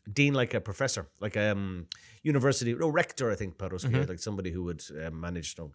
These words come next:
Speaker 1: M G U, for example. And M-, Mac, Mac or, or, or O, both of them mean son of. So the, so may-,
Speaker 2: Мгм.
Speaker 1: maybe there was a dean. I don't know, many, my father wasn't a dean, but maybe there was a dean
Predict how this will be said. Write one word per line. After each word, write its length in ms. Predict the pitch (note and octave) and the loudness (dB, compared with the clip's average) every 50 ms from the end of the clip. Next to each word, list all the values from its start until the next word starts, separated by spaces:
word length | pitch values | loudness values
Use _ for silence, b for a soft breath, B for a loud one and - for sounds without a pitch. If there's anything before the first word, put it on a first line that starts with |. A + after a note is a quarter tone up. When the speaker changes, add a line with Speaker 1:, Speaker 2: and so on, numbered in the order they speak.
| - | -12
Speaker 1:
M 140 | D#2+ E2 D2+ | -12 -12 -12
G 80 | - D2+ | -10 -10
U, 100 | D#2 D#2+ | -10 -10
for 120 | - - | -10 -10
example. 280 | E2+ D2+ F2 E2+ D2+ - _ B B B A2+ G2+ B - | -10 -10 -10 -10 -12 -14 _ B B B -18 -14 B -2
And 140 | F#2+ G2+ G#2 G#2+ A2+ A#2 | 0 0 2 2 2 0
M-, 40 | F#2 A#2+ | 2 4
Mac, 300 | B2+ C#3 - - - - | 4 4 4 2 0 2
Mac 460 | B2 C3 D3+ F3+ F3 - - - - - | 4 6 6 4 4 2 -2 -6 -2 2
or, 220 | A#2+ A2+ A2+ G#2+ - A#2 - _ - | 4 4 4 4 2 -2 -6 _ 2
or, 420 | A2+ A#2 B2+ B2+ C3 B2 G2+ - - _ - | 4 8 10 10 10 10 8 4 0 _ 0
or 260 | G#2 A2 B2 A#2+ - - - | 4 8 8 8 6 4 4
O, 380 | A2 G#2 F#2+ G#2 C3 C3+ B B B B B - | 6 6 8 8 6 4 B B B B B 6
both 200 | B2 B2+ C3 C3 | 8 8 8 6
of 100 | C3 G2 | 4 4
them 160 | G#2 A2 G#2+ | 4 4 4
mean 200 | A2 A2+ A2 G2+ | 6 4 2 2
son 320 | G2 - - B2+ A2+ G#2+ G2+ | 0 0 2 4 4 2 2
of. 340 | - F#2 F2+ F2+ E2+ - _ _ _ _ _ | -2 -2 -2 -4 -4 -6 _ _ _ _ _
So 160 | - - G2+ | -12 -6 -6
the, 80 | A2 G#2+ - | -6 -4 0
so 80 | C#3 C3 | 2 4
may-, 80 | A#2+ C3 | 4 6
Speaker 2:
Мгм. 80 | C3 | 6
Speaker 1:
maybe 220 | E3 E3+ D3+ D3+ C3+ | 6 4 4 4 4
there 100 | C#3+ B2+ | 4 2
was 140 | B2 G#2+ | 2 0
a 40 | B2 | 0
dean. 420 | A#2+ A2 B2 A#2+ A#2+ A#2+ A2+ G#2+ G2+ | 0 0 2 2 2 2 0 -2 -4
I 100 | D2+ D#2 | -6 -10
don't 60 | D#2 D#2 | -12 -12
know, 140 | D#2 E2 | -10 -10
many, 100 | E2 E2 | -10 -10
my 220 | D#2 D2 F2+ F#2+ F#2 | -10 -8 -8 -8 -8
father 260 | - A2+ A#2+ A2+ G2+ | -8 -8 -8 -6 -8
wasn't 240 | F2+ E2 E2+ E2+ D#2 | -8 -8 -10 -10 -10
a 60 | D#2 | -10
dean, 320 | D2+ - D#2+ E2+ F#2 F#2+ | -10 -8 -6 -6 -6 -6
but 100 | F#2 F2+ | -8 -10
maybe 220 | F2 F#2+ G#2+ G#2 G2 | -10 -10 -10 -10 -8
there 80 | G2 F#2+ | -6 -6
was 180 | F#2+ F#2+ F#2 | -4 -4 -4
a 60 | F2 D#2+ | -6 -8
dean 380 | D2 - E2+ F2 F2 E2+ E2 | -6 -4 -4 -4 -4 -4 -8